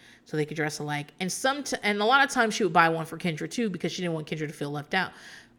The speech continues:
But that's not, Kendra's not wearing that outfit. That, that, um, snow bunny outfit or whatever, Kendra's not wearing that. <laughs>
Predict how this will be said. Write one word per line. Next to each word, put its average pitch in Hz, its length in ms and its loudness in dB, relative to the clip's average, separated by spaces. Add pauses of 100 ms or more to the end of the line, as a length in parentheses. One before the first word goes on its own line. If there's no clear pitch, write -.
(320)
But 220 140 4
that's 359 180 12
not, 370 360 4
Kendra's 453 360 4 (120)
not 202 120 4
wearing 190 300 6
that 165 140 4
outfit. 151 480 -2
That, 233 260 10
that, 226 180 8
um, 185 460 4 (1120)
snow 269 380 6
bunny 262 280 6
outfit 269 380 6
or 277 80 8
whatever, 285 320 6
Kendra's 453 400 0
not 339 200 0
wearing 160 280 -8
that. - 340 -8
<laughs> 247 80 10